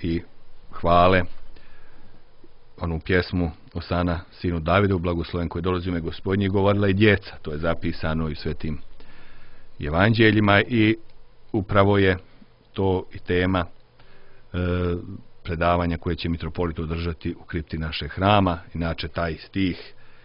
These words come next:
„Iz usta djece i od ojčadi načinio sebi hvalu” je psalamski stih, dakle, proročki stih koji se tiče onoga što će se dogoditi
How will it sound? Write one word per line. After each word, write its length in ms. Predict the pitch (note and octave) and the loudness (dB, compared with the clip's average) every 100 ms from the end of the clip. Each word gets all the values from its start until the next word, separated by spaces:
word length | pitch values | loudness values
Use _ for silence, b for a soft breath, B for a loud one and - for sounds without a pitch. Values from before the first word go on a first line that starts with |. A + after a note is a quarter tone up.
| b b - F2+ | b b -10 -6
„Iz 180 | E2+ | -4
usta 340 | F2 F2 - E2+ | -2 -4 0 0
djece 460 | E2 F#2+ - F2+ | 2 0 2 0
i 100 | F#2 | 2
od 140 | F2+ F2+ | 2 2
ojčadi 380 | F#2 - F2 F2 | 0 0 0 0
načinio 320 | E2+ F#2 E2 | -2 -4 -4
sebi 240 | F#2 E2 | -4 -6
hvalu” 300 | D#2+ E2 F2 | -6 -2 -2
je 60 | E2 | -2
psalamski 640 | - G2 G2+ D#2+ - - | 0 2 2 -2 -10 -14
stih, 460 | - - A2 G#2+ - | -10 0 0 0 -4
dakle, 440 | C2+ - D2 C#2+ - - | -12 -12 -12 -12 -14 -8
proročki 720 | E2 G2+ A#2+ G#2 - A2 G2 B B B B | 2 4 4 0 -2 -4 -4 B B B B
stih 480 | - - A2 F#2+ - - - | -6 0 2 0 -10 -20 -6
koji 180 | E2+ F2+ | -4 -2
se 140 | F2 | -4
tiče 460 | - F#2 - E2+ D#2 - b b b | -4 -4 -2 -2 -4 -10 b b b
onoga 360 | E2+ E2+ E2+ E2 | -2 0 2 0
što 160 | - D2+ | -2 -10
će 140 | - | -8
se 120 | E2 | -8
dogoditi 600 | D2+ D2+ D#2+ D#2+ - D#2+ | -6 -4 -2 -2 -6 -10